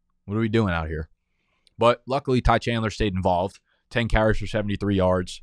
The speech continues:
four catches for thirty-seven. So he still goes over a hundred and ten scrimmage yards,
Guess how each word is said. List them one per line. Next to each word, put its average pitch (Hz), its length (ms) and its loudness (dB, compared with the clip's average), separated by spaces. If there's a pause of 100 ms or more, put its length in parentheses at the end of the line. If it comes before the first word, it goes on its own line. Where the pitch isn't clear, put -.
four 127 240 -2
catches 117 400 -4
for 98 120 -6
thirty-seven. 101 600 0
So 92 180 -2
he 151 120 2
still 180 240 0
goes 107 480 -2 (420)
over 123 220 2
a - 60 -2
hundred 131 260 -2
and 98 100 -4
ten 117 300 0
scrimmage 104 400 -4
yards, 87 420 -4